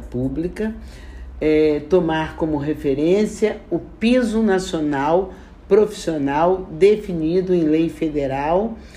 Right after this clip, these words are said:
eh, nos termos do artigo duzentos e seis da Constituição Federal. A carreira do magistério,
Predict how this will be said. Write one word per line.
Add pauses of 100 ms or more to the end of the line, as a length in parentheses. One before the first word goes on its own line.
(340)
eh,
nos
termos
do
artigo (400)
duzentos
e
seis (400)
da
Constituição
Federal. (360)
A
carreira
do
magistério,